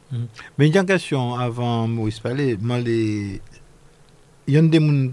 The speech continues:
qui ont posé quelques questions, et moi aussi, et donc, moi, comment dire, si on parle de ça, c'est que, il y a une hypothèse, car là, il y a dit que ça fait ça, ça a commencé, surtout depuis ces Brésiliens, qui ont dit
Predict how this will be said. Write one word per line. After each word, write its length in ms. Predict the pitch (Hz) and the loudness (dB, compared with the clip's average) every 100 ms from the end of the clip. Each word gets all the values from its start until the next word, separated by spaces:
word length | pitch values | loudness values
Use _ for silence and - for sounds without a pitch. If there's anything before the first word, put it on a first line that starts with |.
| - | -2
qui 80 | |
ont 80 | 131 | -2
posé 280 | 127 135 127 | 0 -2 -2
quelques 260 | 123 120 113 | -2 -2 0
questions, 280 | 113 - 135 | -2 0 0
et 60 | |
moi 160 | 120 123 | 2 2
aussi, 220 | 127 151 | 0 0
et 60 | 117 | 0
donc, 180 | 113 | -2
moi, 120 | 110 110 | -4 -4
comment 160 | 120 | -2
dire, 180 | 123 117 113 117 | -2 -4 -2 -2
si 160 | - | 0
on 40 | 123 | 0
parle 240 | 120 113 | 0 -2
de 120 | 117 | -4
ça, 300 | 117 151 180 - - - - - _ _ - | -4 -2 -2 -4 -20 -20 -20 -20 _ _ -20
c'est 220 | - 139 | -6 -4
que, 280 | 135 127 113 - _ _ _ | -2 -2 -4 -8 _ _ _
il 160 | 147 170 | 2 4
y 60 | |
a 60 | 185 | 6
une 60 | 180 | 4
hypothèse, 600 | 180 170 123 104 98 107 | 2 -2 -2 -4 -4 -6
car 220 | 113 117 | -2 0
là, 140 | 143 | 4
il 100 | 165 | 4
y 80 | 131 | 4
a 160 | 123 156 | 2 2
dit 140 | 147 | 2
que 160 | 143 113 | -2 -2
ça 160 | 110 127 | 0 0
fait 140 | 165 | 2
ça, 180 | 175 160 127 113 - | 2 2 0 -8 -8
ça 240 | 120 107 92 | -4 -2 -2
a 40 | |
commencé, 720 | - - 123 120 - 165 196 202 _ _ _ _ _ | -8 -6 -2 -2 -2 0 0 -6 _ _ _ _ _
surtout 540 | - - 180 160 151 180 | -16 -6 0 0 0 2
depuis 320 | 175 165 135 | 4 4 0
ces 140 | - | -4
Brésiliens, 880 | 127 127 131 131 135 135 147 170 202 - _ _ _ _ _ - | -2 0 0 0 0 2 0 0 -4 -8 _ _ _ _ _ 0
qui 60 | |
ont 240 | 147 143 135 | 2 2 0
dit 360 | 127 151 180 | 0 4 4